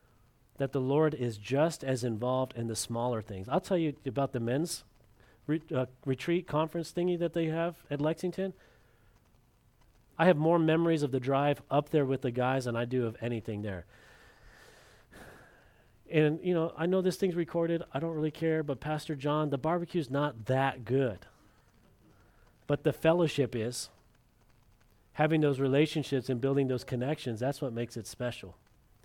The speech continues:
And, but that's what we see with the Lord. Remember earlier on in our sermon, as Christians, we're to be followers like him. He's moving in those conversations.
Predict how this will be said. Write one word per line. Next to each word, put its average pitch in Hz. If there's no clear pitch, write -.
And, 139
but 147
that's 175
what 175
we 160
see 165
with 151
the 151
Lord. 160
Remember 156
earlier 151
on 147
in 147
our 143
sermon, 160
as 151
Christians, 160
we're 147
to 143
be 135
followers 135
like 110
him. 127
He's 160
moving 156
in 120
those 107
conversations. 104